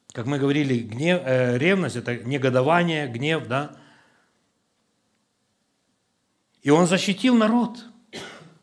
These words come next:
Один человек. Ревность одного человека может спасти весь народ. Ревность одного человека может спасти всю семью. Спасёшься ты, спасётся дом твой.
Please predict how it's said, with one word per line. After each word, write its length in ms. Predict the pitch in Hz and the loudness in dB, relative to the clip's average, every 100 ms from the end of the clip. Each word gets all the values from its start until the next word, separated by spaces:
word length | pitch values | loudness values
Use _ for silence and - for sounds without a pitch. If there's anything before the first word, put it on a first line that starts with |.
| _ _ | _ _
Один 320 | 110 160 180 | -4 0 0
человек. 580 | - 185 185 165 165 - _ _ _ | -2 -4 -4 -6 -10 -20 _ _ _
Ревность 480 | 120 143 240 240 - | -4 4 6 6 4
одного 240 | 202 202 190 | 2 2 2
человека 440 | 185 185 175 139 | 2 2 2 0
может 180 | 139 123 | -6 -6
спасти 320 | - 127 139 | -8 -8 -6
весь 220 | 135 123 | -6 -6
народ. 340 | 123 117 107 - _ _ _ _ _ _ _ _ _ _ - - - - | -6 -6 -6 -12 _ _ _ _ _ _ _ _ _ _ -20 -20 -20 -4
Ревность 440 | 131 226 254 233 | 4 6 6 4
одного 300 | 240 233 226 | 4 6 6
человека 500 | 220 214 208 214 185 | 6 6 6 6 4
может 240 | 175 156 147 | 2 2 0
спасти 320 | 170 - 165 | -4 -4 -4
всю 220 | 131 151 | -6 -6
семью. 480 | - 147 139 139 104 _ _ _ _ _ _ _ _ _ | -6 -8 -10 -12 -16 _ _ _ _ _ _ _ _ _
Спасёшься 680 | - - 156 - 233 - 196 | -14 0 2 8 8 8 0
ты, 240 | 190 170 143 | -2 -2 -4
спасётся 540 | - 131 151 131 135 | -4 -6 -4 -6 -6
дом 260 | 127 123 117 | -6 -6 -8
твой. 280 | 107 95 | -14 -18